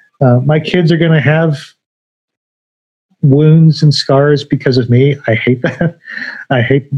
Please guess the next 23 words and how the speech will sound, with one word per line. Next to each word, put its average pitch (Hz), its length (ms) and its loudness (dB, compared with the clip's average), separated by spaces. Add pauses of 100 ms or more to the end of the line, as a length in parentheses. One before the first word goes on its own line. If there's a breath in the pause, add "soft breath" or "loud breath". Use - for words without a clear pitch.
that, 127 240 0 (100)
you 127 160 -2
know, 127 100 4
that, 123 260 0 (1000)
that 135 400 0
reality, 131 680 2
but, 135 320 0 (680 soft breath)
um, 123 360 2
hopefully 151 480 0
I 139 80 2
can 131 320 -2 (200)
give 143 260 0
them 127 280 0 (400)
tools 190 460 2
also 135 640 0
so 120 160 -2
they 135 180 0
can 120 160 -4
talk 170 300 -2
with - 140 -4
me 165 180 4
about 123 360 2
it, 123 200 -2